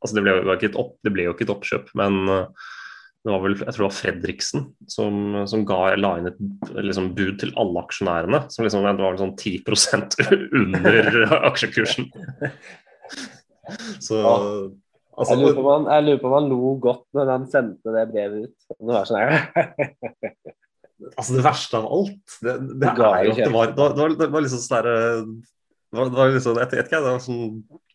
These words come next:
Speaker 1: noen, han, han fikk kjøpt liksom noen, eh, no-, for noen hundre tusen, da.
Speaker 2: Ja.
Speaker 1: Eh, fikk han kjøpt aksjer av folk som hadde takket ja til budet. Det, det er det verste jeg har hørt.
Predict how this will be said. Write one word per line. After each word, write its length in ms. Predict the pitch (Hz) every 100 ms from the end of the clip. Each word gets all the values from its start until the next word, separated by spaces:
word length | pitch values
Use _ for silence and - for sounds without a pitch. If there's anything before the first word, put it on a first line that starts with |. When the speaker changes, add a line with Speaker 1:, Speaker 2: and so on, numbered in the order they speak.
| _ _ _ _ _ _ _ -
Speaker 1:
noen, 560 | 110 117 110 110 113 113
han, 220 | 120 139
han 140 | 135 135
fikk 140 | 151 -
kjøpt 240 | 143 -
liksom 240 | 123 113
noen, 220 | 113 113 110 107 - - - - - - - _
eh, 80 | -
no-, 160 | 110 113 110
for 140 | 123
noen 80 | 127
hundre 300 | 131 104 104
tusen, 320 | 104 95 -
da. 60 | 139 - _ _ _ -
Speaker 2:
Ja. 100 | 143
Speaker 1:
Eh, 220 | 135 123
fikk 160 | 120 139
han 80 | 139
kjøpt 380 | - 127 - -
aksjer 320 | - 117 - -
av 80 |
folk 160 | 107 101
som 160 | 117 110
hadde 540 | 113 113 117 120 110
takket 320 | 127 127 113
ja 80 | 101 85
til 160 | - 92
budet. 300 | 87 113 -
Det, 140 | 113
det 80 | 117
er 80 | 139
det 80 | 127
verste 320 | 123 - 104
jeg 80 | 90
har 80 | -
hørt. 640 | 101 - - - -